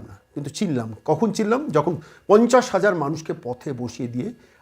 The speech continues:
আপাতত আইডেন্টিফাইড সাতশো কোটি টাকা মেরে দিয়ে বান্ধবী সহ বারো জন ডিরেক্টর নিয়ে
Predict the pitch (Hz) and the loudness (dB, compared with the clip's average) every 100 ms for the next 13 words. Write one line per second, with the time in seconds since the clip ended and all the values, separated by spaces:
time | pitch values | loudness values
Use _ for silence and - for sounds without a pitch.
0 | - 185 - 269 269 277 247 208 220 214 | 6 6 8 6 6 6 8 8 4 -2
1 | - 214 202 - 190 - - 214 175 180 | 0 -2 -2 -6 -6 -6 -8 -6 -6 -4
2 | 165 160 147 147 135 113 - - _ _ | -4 -2 -2 -2 -2 -6 -8 -18 _ _
3 | _ _ _ - 131 185 226 240 233 - | _ _ _ 2 6 8 10 8 8 0
4 | 196 208 156 165 160 190 175 143 160 165 | 2 2 2 0 0 -2 -2 -4 -4 -4
5 | 170 147 202 | -4 -2 -6